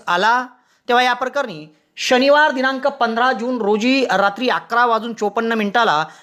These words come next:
यावल पोलीस ठाण्यात अज्ञात चोरट्याविरुद्ध गुन्हा दाखल करण्यात आला आहे.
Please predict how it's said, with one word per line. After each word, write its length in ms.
यावल 320
पोलीस 300
ठाण्यात 240
अज्ञात 380
चोरट्याविरुद्ध 500
गुन्हा 220
दाखल 280
करण्यात 360
आला 140
आहे. 280